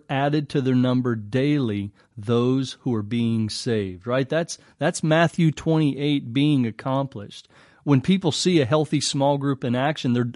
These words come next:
they're drawn to it. Uh, they want to be a part of it. And, and ultimately, they're exposed to the gospel, um, to, to the love and grace of Jesus, and it, and it changes their life. That, that neighbor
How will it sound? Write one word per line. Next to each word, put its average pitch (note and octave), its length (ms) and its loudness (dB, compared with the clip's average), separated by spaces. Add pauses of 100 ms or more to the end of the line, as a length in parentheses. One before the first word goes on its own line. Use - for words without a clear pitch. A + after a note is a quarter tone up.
they're B2+ 120 6
drawn C#3+ 400 6
to A2 160 4
it. F#2 120 -6 (580)
Uh, A#2 200 -10
they C3+ 140 4
want F#3 180 6
to G3 40 4
be F#3+ 160 4
a E3+ 40 2
part G#3+ 360 -2
of B2+ 100 -2
it. G#2 140 -2
And, C3 200 0 (280)
and C#3 140 6
ultimately, D#3+ 720 2
they're D3+ 200 2
exposed D#3 600 4
to F3 80 0
the C#3+ 80 0
gospel, B2+ 640 -4 (540)
um, A#2+ 640 -4
to, E3+ 240 4
to D#3+ 160 0
the C#3+ 140 2
love D#3+ 480 6
and B2 180 2
grace C3+ 420 4
of A#2+ 140 0
Jesus, D3+ 440 4
and C#3+ 140 2
it, - 100 -4
and D#3+ 140 0
it G#3 100 -4
changes G3 480 0
their D3+ 200 -2
life. F3 320 -4
That, D3 260 0
that D3 180 0
neighbor E3+ 520 2